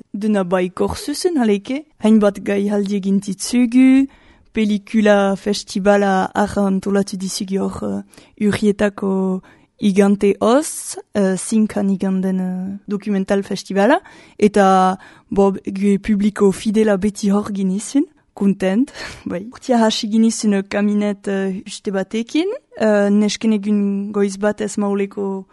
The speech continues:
merkatu ondun, eh, antolatu gunina, eta izigarri goxo zuzun, hainbat jente huiantu zututzun, eta isatu dizuge bai, eh, Sibeoko beste elkartekin lan egitia,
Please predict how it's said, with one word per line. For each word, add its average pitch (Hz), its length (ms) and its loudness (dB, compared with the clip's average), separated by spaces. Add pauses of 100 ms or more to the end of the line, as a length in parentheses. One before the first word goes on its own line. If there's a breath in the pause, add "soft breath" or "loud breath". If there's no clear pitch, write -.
(240 soft breath)
merkatu 214 500 -4
ondun, 208 380 0
eh, 202 180 -2
antolatu 202 480 -4
gunina, 196 440 2 (460 soft breath)
eta 196 720 -2 (160 soft breath)
izigarri 233 380 -4
goxo 214 320 -4
zuzun, 294 760 -4 (420 soft breath)
hainbat 214 340 -6
jente 208 380 -4
huiantu 202 480 0
zututzun, 214 640 0
eta 190 640 -6 (100)
isatu 196 400 -6
dizuge 190 460 -2
bai, 196 180 4
eh, 190 240 2 (220 loud breath)
Sibeoko 208 420 -2
beste 214 380 -2
elkartekin 202 760 -6
lan 202 200 -2
egitia, 226 840 -6